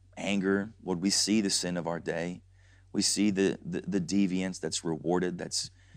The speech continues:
even lauded from the highest political position in our country. We know where we live. Lord,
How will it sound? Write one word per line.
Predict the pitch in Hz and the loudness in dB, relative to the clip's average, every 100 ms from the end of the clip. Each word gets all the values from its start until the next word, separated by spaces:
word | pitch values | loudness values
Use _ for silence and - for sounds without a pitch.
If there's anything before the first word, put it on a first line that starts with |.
| - - | -20 -10
even | - 98 87 | -4 -2 -2
lauded | - 82 90 95 104 104 - - - - - | -4 0 2 4 2 -2 -8 -20 -20 -20 -12
from | - 90 | -6 -4
the | 87 | -4
highest | - - - 92 95 95 - - - - - - - - - - | -6 -8 -2 0 0 -2 -6 -10 -20 -20 -20 -20 -20 -20 -20 -8
political | 92 92 98 85 | 0 2 2 0
position | 85 85 90 92 101 101 104 - - | -2 -4 -2 -2 -4 -6 -10 -18 -10
in | 85 71 | -6 -4
our | 87 87 | -2 -4
country. | - 92 98 - 98 117 - - - - - - - - - | -6 -6 -4 -4 -4 -6 -16 -20 -20 -20 -20 -20 -20 -14 -2
We | 95 | 2
know | 92 101 104 | 4 4 2
where | 87 98 | 2 0
we | 92 95 | -2 -2
live. | 78 87 87 - - - - - - - - - - - - - - | -2 -6 -8 -18 -20 -20 -20 -20 -20 -20 -20 -20 -20 -20 -20 -20 -2
Lord, | 104 98 | 0 2